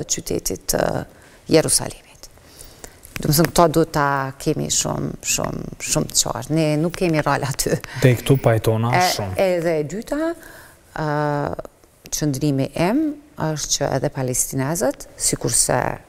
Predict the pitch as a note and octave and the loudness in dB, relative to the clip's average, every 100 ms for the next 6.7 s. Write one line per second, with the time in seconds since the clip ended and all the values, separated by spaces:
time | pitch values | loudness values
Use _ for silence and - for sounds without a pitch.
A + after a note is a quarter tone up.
0 | - _ C#3 D3 C#3 F#3+ D4 - - - | -20 _ 2 4 4 2 0 -8 -20 -4
1 | - D#3 - B2+ - - C#3+ A#2+ A#2 A#2 | -2 -2 -4 -4 -2 0 -2 -4 -6 -10
2 | - - - C#3+ C3+ B2+ B2 D3+ A3 B3 | -16 -10 -2 -2 0 0 0 0 2 0
3 | - - - - - - - - - - | 0 -4 -6 -4 -2 -2 -2 -2 -4 -8
4 | - - - - - - - - F#3+ F3 | -20 -20 -20 -20 -18 -16 -6 2 2 4
5 | D#3+ C#3 - G3 G3+ G#3+ - G3+ A3 G#3+ | 0 -2 -2 -4 -4 -6 -4 0 0 -2
6 | D#3 C3+ C#3 - - - | -4 0 0 -2 -6 -14